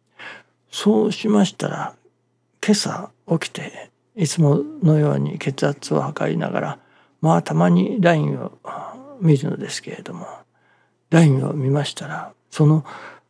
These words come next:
「ああ、あの方に連絡したらいいな、あの方の連絡先を探してみたいな、まあ、探してみよう」と思っていたその方が、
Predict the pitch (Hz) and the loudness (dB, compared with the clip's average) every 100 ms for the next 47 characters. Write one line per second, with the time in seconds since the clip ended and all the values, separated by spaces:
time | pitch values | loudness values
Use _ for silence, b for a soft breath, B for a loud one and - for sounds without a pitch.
0 | _ _ _ - 147 - - 151 185 180 | _ _ _ -2 0 0 2 4 4 2
1 | 208 233 220 175 156 160 160 - - - | -2 0 2 2 4 4 4 0 -2 -6
2 | - 80 69 - 80 80 69 - - - | -2 0 0 -2 -2 -2 -4 -4 -6 -10
3 | _ - 160 202 101 - 101 101 95 80 | _ -6 -4 -4 -6 -4 0 2 4 4
4 | 87 87 - - - 180 - 190 - - | 2 0 -2 -6 -6 -6 -4 -4 -4 -6
5 | 151 180 - - 175 202 - - - - | -4 -6 -6 -6 -4 -4 -6 -6 -6 -8
6 | - - _ _ _ _ 151 - - - | -8 -10 _ _ _ _ -4 -4 -12 -8
7 | 143 82 - - 85 90 - 60 - - | 0 0 0 -2 0 2 2 0 -2 -14
8 | _ _ _ - 220 - 233 165 214 240 | _ _ _ -2 -2 -2 -4 0 2 0
9 | - _ - 185 190 - - b b b | -6 _ -2 -2 0 -4 -6 b b b
10 | - - 214 269 220 214 208 - - - | -18 0 0 2 -2 -4 -4 -6 -8 -12